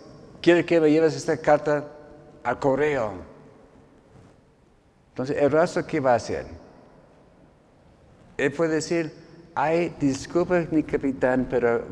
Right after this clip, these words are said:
voy a, a comprar una hamburguesa para el sargento." Es, "No, no, no." Es,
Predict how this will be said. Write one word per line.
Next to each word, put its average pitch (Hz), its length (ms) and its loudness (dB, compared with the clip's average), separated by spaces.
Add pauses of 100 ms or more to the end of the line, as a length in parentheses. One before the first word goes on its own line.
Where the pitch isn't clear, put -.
voy 143 180 2
a, 151 280 2
a 127 120 -4
comprar 131 380 -4
una 139 260 -2
hamburguesa 113 680 -6
para 107 200 -6
el 98 60 -6
sargento." 98 600 -10 (3000)
Es, 95 120 -4
"No, 117 440 -4
no, 120 100 -4
no." 95 140 -6
Es, 90 120 -12